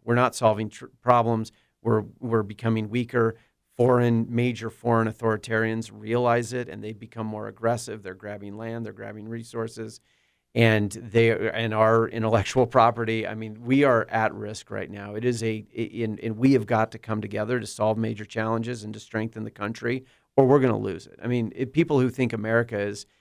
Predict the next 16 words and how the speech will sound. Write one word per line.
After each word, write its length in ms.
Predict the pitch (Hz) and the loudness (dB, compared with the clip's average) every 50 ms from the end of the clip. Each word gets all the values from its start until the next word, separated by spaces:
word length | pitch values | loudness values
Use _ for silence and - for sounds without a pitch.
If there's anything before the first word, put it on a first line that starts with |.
| _ _ _ | _ _ _
is 160 | 120 113 120 | 0 2 4
infinite 600 | 127 135 139 131 - 113 104 101 101 98 - - | 4 4 2 2 0 -4 -4 -4 -6 -8 -8 -8
and 120 | 110 107 | -8 -6
will 140 | 110 107 110 | -4 2 4
always 320 | 117 120 117 113 117 107 92 | 4 6 6 4 0 -2 -2
have, 380 | 110 110 107 107 107 101 - _ _ _ _ _ _ - | -2 0 0 0 -2 -4 -8 _ _ _ _ _ _ -4
you 60 | 107 | -4
know, 80 | 107 101 | -2 0
this, 260 | 107 110 107 - - | 0 0 0 0 -4
this, 400 | - - 107 101 104 - - - - | -8 -8 -8 -6 -6 -10 -12 -16 -16
we'll 220 | 127 113 110 110 110 | -12 -4 0 4 4
always 260 | 110 117 117 113 98 | 4 4 4 0 0
have 200 | 107 104 101 - | -2 -4 -4 -4
freedom 360 | - - 117 113 110 110 107 | 0 2 2 4 4 2 -2
in 80 | 107 107 | -4 -4
America, 640 | 104 107 113 117 113 113 117 104 98 101 92 | -2 2 4 4 4 2 0 -6 -8 -8 -8